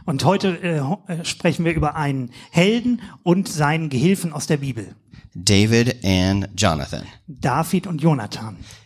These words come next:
Speaker 2: Uh, can we look at First Samuel eighteen one?
Speaker 1: Erster Samuel achtzehn, Vers eins.
Speaker 2: You wanna read it
Speaker 1: Ja.
Speaker 2: or repeat it?
Speaker 1: Re-, read it out and I
Speaker 2: You re-, you'll repeat it. Okay.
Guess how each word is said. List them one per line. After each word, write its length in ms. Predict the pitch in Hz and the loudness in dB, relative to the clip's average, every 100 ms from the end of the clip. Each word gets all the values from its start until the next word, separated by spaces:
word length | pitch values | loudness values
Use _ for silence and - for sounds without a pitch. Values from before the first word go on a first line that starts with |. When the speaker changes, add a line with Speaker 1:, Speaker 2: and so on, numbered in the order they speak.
| _ - | _ -2
Speaker 2:
Uh, 260 | 104 85 76 - | 2 2 0 -2
can 140 | - | 2
we 40 | 117 | 4
look 200 | 120 120 | 4 4
at 220 | 104 - | 0 0
First 360 | - 127 120 - | 0 2 4 4
Samuel 400 | 117 113 107 101 104 | 4 4 4 2 2
eighteen 1000 | 113 120 113 - 113 101 98 98 92 - - - - - | 2 2 2 2 4 6 4 2 0 -6 -18 -20 -18 -6
one? 380 | 87 73 50 - - - - - - | -2 -2 -4 -12 -16 -12 -10 -10 -2
Speaker 1:
Erster 260 | 180 156 160 | 2 4 4
Samuel 380 | 143 151 135 131 | 2 4 2 0
achtzehn, 480 | 185 - - - 160 | 0 0 0 0 0
Vers 380 | 120 127 - - | 2 0 0 -2
eins. 640 | 151 202 247 - - - - - _ _ - _ _ _ _ - _ | 2 2 2 0 -4 -6 -18 -20 _ _ -20 _ _ _ _ -20 _
Speaker 2:
You 120 | 208 | _
wanna 140 | _ - - | _ -20 -20
read 180 | - - | -20 -20
it 180 | - - | -20 0
Speaker 1:
Ja. 120 | 247 | 2
Speaker 2:
or 180 | 135 - - _ _ | 2 -2 -20 _ _
repeat 340 | 110 _ 90 | -20 _ -20
it? 120 | 67 _ _ - 208 214 196 190 | -20 _ _ -18 -8 -6 -4 0
Speaker 1:
Re-, 140 | 214 214 214 | 0 0 0
read 200 | 214 233 | 2 2
it 180 | 214 - | 0 0
out 260 | 202 202 | 2 2
and 160 | 180 170 | 0 0
I 220 | 156 151 - - - - | 0 2 0 -2 -8 -16
Speaker 2:
You 140 | - - | -16 -16
re-, 280 | - - | -16 -16
you'll 140 | 104 87 | -16 -18
repeat 260 | 87 - 73 | -20 -20 _
it. 60 | - - - - | -20 -20 -20 -10
Okay. 160 | 110 | -8